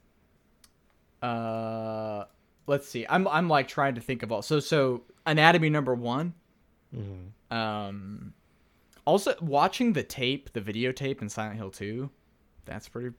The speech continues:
Speaker 1: good.
Speaker 2: It's pretty good.
Speaker 1: Um,
Speaker 2: I'm partial to the way Silent Hill four opens.
Speaker 1: Yeah, that's, I mean, yeah, totally.
Speaker 2: It's fucking scary.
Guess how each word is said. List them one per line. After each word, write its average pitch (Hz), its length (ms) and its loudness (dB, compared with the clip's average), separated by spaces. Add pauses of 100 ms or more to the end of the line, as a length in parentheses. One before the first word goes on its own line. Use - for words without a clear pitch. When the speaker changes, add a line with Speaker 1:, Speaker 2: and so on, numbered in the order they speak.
(140)
Speaker 1:
good. 131 320 -6 (440)
Speaker 2:
It's 92 120 -16
pretty 92 280 -16
good. 87 280 -14 (680)
Speaker 1:
Um, 107 840 -2 (680)
Speaker 2:
I'm 160 180 2
partial 123 480 4
to 98 140 0
the 95 120 -2
way 90 360 -2 (100)
Silent 92 300 -8
Hill 95 140 -8
four 90 340 -6
opens. 92 600 -12 (840)
Speaker 1:
Yeah, 247 500 10
that's, - 280 0
I - 40 -6
mean, 269 220 0
yeah, 247 240 4 (320)
totally. 185 420 2
Speaker 2:
It's 95 80 -10
fucking 87 140 -10
scary. 92 640 -8